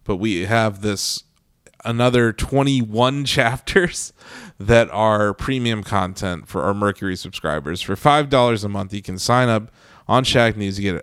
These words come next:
ad-free experience and premium content, and a lot more to come. I had a meeting last week with the development team. We're gonna do a whole new Shacknews experience next year. Twenty eighteen is coming.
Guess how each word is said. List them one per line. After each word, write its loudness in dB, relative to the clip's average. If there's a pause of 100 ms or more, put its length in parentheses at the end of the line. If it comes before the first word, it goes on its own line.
(120)
ad-free 0
experience -2 (100)
and 0
premium -4
content, -12 (920)
and -4 (120)
a -4
lot 2
more -2
to -6
come. -10 (520)
I -4
had 2
a 0
meeting -2
last 0
week 0
with -6
the -12
development 0
team. -4
We're -10
gonna -6
do -6
a -6
whole -2
new -2
Shacknews -4
experience -8
next -12
year. -10
Twenty -6
eighteen -6
is -12
coming. -8